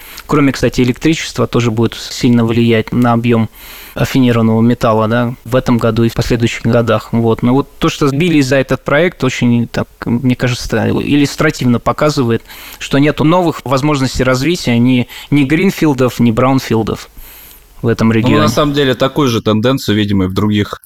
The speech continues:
Speaker 2: отраслях, ну, и подотраслях металлургии. В меди тоже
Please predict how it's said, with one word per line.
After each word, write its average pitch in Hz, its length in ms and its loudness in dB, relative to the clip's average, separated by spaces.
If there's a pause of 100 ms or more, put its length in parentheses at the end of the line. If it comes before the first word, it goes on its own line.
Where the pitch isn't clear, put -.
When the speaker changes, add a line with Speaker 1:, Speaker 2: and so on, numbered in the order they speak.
(220)
Speaker 2:
отраслях, 92 760 0 (100)
ну, 92 180 0
и 87 60 -4
подотраслях 90 760 0
металлургии. 95 720 0 (440)
В 92 160 0
меди 107 260 2
тоже 90 720 0